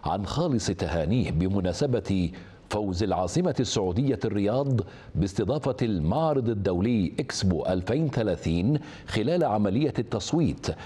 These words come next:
التي جرت في مقر المكتب الدولي للمعارض في باريس،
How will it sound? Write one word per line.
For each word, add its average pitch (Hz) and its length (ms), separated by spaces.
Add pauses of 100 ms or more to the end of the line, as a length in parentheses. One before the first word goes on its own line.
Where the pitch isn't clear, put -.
(140)
التي 92 300
جرت 131 340
في 120 160
مقر 120 420
المكتب 110 500
الدولي 104 460
للمعارض 92 760 (420)
في 104 140
باريس، 85 580